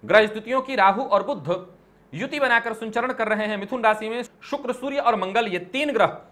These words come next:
युति बनाकर संचरण कर रहे हैं कर्क राशि में, तो वहीं चंद्रदेव सिंह राशि में संचरण कर रहे हैं और चंद्रमा गुरु का संबंध चौथे दसवें का गज केसरी योग का गोचर में निर्माण कर रहा है। गुरुदेव वृश्चिक राशि में वक्री होकर के संचरण कर रहे हैं, तो वहीं शनिदेव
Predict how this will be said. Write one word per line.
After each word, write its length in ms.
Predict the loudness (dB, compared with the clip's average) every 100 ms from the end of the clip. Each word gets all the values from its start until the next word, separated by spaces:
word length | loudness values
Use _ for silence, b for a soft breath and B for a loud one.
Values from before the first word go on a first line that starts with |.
| -20
युति 280 | -10 -8 -2
बनाकर 340 | 2 2 2 -2
संचरण 420 | -6 -4 -2 -2
कर 160 | -2
रहे 200 | -2 -2
हैं 120 | -4 -2
कर्क 200 | -2 4
राशि 260 | 2 2
में, 140 | -6 -6
तो 80 | -6
वहीं 160 | -6
चंद्रदेव 560 | -6 -2 0 0 -2 -4 -18 _ _ _ _ -4
सिंह 220 | 0 4
राशि 320 | 6 6 4
में 280 | -4 -4 -8 -12
संचरण 480 | -6 -4 0 0 0
कर 160 | 0
रहे 160 | -2 -2
हैं 60 | -4
और 140 | -6
चंद्रमा 420 | -8 -6 0 0
गुरु 180 | 0 -2
का 120 | -2
संबंध 520 | -2 0 -2 0 -4 -4 B 2
चौथे 340 | 4 4 2
दसवें 340 | -2 -2 -6 0
का 120 | 0
गज 360 | 2 2 2 -2
केसरी 340 | -6 -6 -6
योग 260 | -4 -4 0
का 400 | 0 0 -4 -18
गोचर 400 | -4 -2 0 0
में 100 | 0 -2
निर्माण 340 | 0 0 -2
कर 140 | -2
रहा 220 | -2 -2 -4
है। 140 | -4
गुरुदेव 540 | -6 0 0 0 -4 -12 _ -6
वृश्चिक 360 | -6 -6 0
राशि 260 | 2 2 0
में 100 | -4
वक्री 240 | -4 -4
होकर 260 | -4 -4 -4
के 100 | -8
संचरण 380 | -10 -6 -4 -4
कर 160 | -4
रहे 180 | -4 -4
हैं, 120 | -6
तो 60 | -8
वहीं 100 | -10
शनिदेव 440 | -10 0 2 2